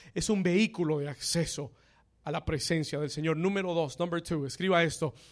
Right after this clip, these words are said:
la oración. Segundo propósito, número dos, la oración nos prepara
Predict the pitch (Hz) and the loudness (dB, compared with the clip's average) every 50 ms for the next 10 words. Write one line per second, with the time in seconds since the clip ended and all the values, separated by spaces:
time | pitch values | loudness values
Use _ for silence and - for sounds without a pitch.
0 | - - 160 175 185 180 175 180 175 170 151 - - - 185 180 156 139 131 - | -12 -4 0 4 6 8 8 8 6 4 2 0 0 2 2 2 2 2 0 -2
1 | - 165 170 208 226 240 233 226 220 170 - 185 170 123 156 151 - 160 131 - | -2 2 2 2 2 2 0 -2 -2 -2 0 -2 -2 -2 -2 -4 -2 -2 -4 -4
2 | - - - - - - - - 180 202 214 214 208 190 175 160 143 - - - | -8 -16 -20 -20 -20 -8 0 4 8 8 8 8 8 6 4 2 0 -4 -10 -14
3 | - - - - - 160 165 180 196 190 190 196 190 180 160 - - - 202 208 | -18 -20 -20 -10 -4 2 4 8 8 10 10 8 6 4 2 0 -2 0 2 4
4 | 196 170 151 139 123 - - - - _ - 156 156 170 180 190 160 - - - | 4 2 2 -2 -6 -10 -14 -20 -20 _ -10 -6 -2 0 2 2 2 0 -4 -8
5 | - - 180 175 165 151 - - - - 202 180 165 156 147 143 131 117 104 - | -8 -4 -2 -2 -2 -2 -4 -4 2 6 6 6 6 6 2 0 -2 -2 -6 -12